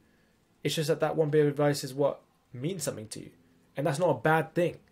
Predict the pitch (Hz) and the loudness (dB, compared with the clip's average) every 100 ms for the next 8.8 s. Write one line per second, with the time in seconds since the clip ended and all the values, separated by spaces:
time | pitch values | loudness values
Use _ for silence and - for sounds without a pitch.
0 | _ _ _ _ _ _ _ _ - 135 | _ _ _ _ _ _ _ _ -8 -4
1 | 143 156 151 151 143 131 143 135 113 120 | 0 2 2 2 0 0 -2 -2 -2 -4
2 | 120 135 - 143 147 131 156 180 - 165 | -4 -6 -6 -10 -4 4 6 6 2 -4
3 | - 165 156 143 135 143 139 117 110 107 | -2 0 2 2 2 2 0 0 -4 -2
4 | 110 120 120 110 104 - - _ _ _ | 0 -2 -4 -6 -8 -10 -18 _ _ _
5 | _ _ _ _ _ _ _ _ _ _ | _ _ _ _ _ _ _ _ _ _
6 | - 113 208 _ _ _ _ _ _ _ | -10 -8 -8 _ _ _ _ _ _ _
7 | _ _ _ _ _ - - 131 135 127 | _ _ _ _ _ -16 -10 -2 0 -2
8 | 113 135 117 143 156 117 131 | -2 -4 2 2 2 -2 -6